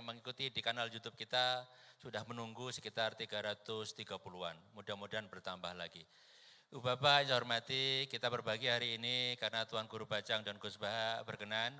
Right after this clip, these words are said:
berbagi ilmu, berbagi perspektif, berbagi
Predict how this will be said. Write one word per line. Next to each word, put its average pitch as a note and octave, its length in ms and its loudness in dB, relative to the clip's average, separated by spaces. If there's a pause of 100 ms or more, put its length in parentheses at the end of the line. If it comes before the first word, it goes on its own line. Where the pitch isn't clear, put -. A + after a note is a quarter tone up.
(160)
berbagi G2 720 -6
ilmu, A#2 480 -6
berbagi G#2 800 -4
perspektif, A2+ 720 -4
berbagi G#2+ 960 -6